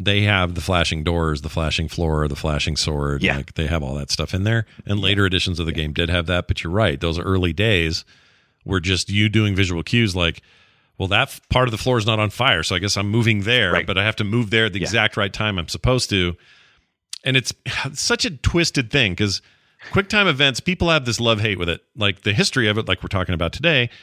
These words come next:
Speaker 1: is super interesting. We all have fond memories of it or whatever. But when people put QuickTime events in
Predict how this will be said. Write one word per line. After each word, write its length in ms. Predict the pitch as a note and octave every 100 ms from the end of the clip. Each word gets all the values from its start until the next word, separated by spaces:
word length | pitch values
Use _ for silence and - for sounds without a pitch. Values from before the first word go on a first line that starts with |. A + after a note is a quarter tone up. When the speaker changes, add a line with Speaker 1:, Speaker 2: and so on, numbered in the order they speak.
| -
Speaker 1:
is 100 | D#3
super 220 | F#3+ E3 C#3+
interesting. 540 | C3 A#2 - A#2+ A#2
We 80 | A2+
all 120 | A2+
have 120 | A2+
fond 220 | - G#2+ G#2
memories 280 | G#2 G2+
of 140 | G2 F#2+
it 60 |
or 80 | F#2
whatever. 360 | G2+ A#2+ D3+ G#2+
But 140 | A#2
when 100 | B2
people 260 | A2+ D#3 E3
put 220 | D3 C3+
QuickTime 420 | - C3 - B2
events 320 | G#2+ A2+ A#2 G#2
in 200 | F#2+